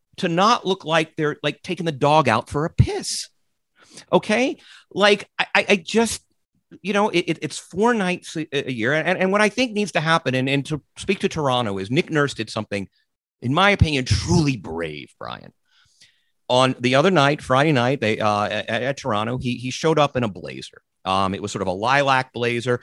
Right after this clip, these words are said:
Hey, might not have been my sartorial choice, but, you know, I've always admired Nurse. He, he was rocking this, like,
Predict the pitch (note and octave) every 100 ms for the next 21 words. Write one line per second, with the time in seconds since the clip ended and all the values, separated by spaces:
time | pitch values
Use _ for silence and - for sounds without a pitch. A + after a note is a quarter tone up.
0 | - A3+ B2+ - C3+ E3+ D#3 C#3+ B2 A2+
1 | G#2 B2+ D#3 E3 D#3+ E3 D#3+ D#3 D3 D#3+
2 | D3 D3 - - _ _ _ - D3+ D3+
3 | D#3 D#3 D#3 D#3+ E3+ E3 F3 F3 A#2+ F2+
4 | D2 - A#2 A2 A#2+ A2+ A#2 A#2+ B2 A2+
5 | A2+ G#2+ G2+